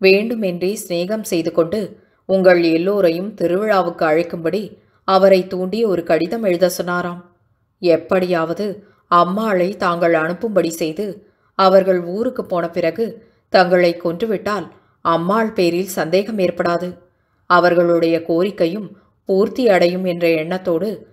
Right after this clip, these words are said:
அவர்கள் இவ்விதமாக ஏற்பாடு செய்திருப்பதாக அந்த மனிதன் என்னிடம் சொல்லி ஐயாயிரம் ரூபாய் பணத்தொகையையும் கொடுத்தான். அவ்வளவு அபாரமான பணத்தொகை கிடைக்கிறதே என்ற பேராசையாலும்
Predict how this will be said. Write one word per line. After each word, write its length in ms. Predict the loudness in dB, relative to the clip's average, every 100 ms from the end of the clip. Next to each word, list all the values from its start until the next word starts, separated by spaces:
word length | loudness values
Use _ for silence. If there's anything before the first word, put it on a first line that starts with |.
| _ _ 2
அவர்கள் 400 | 6 6 6 4
இவ்விதமாக 580 | 0 0 -2 0 -2 -2 -2
ஏற்பாடு 420 | -2 -2 -4 -4
செய்திருப்பதாக 800 | -2 -2 0 -2 -2 -2 -2 -8 -10 _ _ _ _
அந்த 220 | 0 2 2
மனிதன் 500 | 2 0 0 -2 -2
என்னிடம் 480 | -4 -2 -2 -2 -4
சொல்லி 340 | -4 -4 -6 -10 -18 _ _ 2
ஐயாயிரம் 680 | 2 4 0 0 0 -2 -4
ரூபாய் 420 | -2 0 -2 -2
பணத்தொகையையும் 840 | -6 -4 0 0 2 0 -2 -4
கொடுத்தான். 460 | -2 -2 -2 -6 -6 _ _ _ _ _ _ 0
அவ்வளவு 600 | 2 4 4 2 2 2 2
அபாரமான 600 | 2 2 2 0 -2 -6 -4
பணத்தொகை 540 | -4 -4 -2 0 0
கிடைக்கிறதே 580 | 2 2 2 2 -2 -4 -10 _ _ 0
என்ற 200 | 2 4 2
பேராசையாலும் 960 | 4 4 2 -2 -2 0 0 -4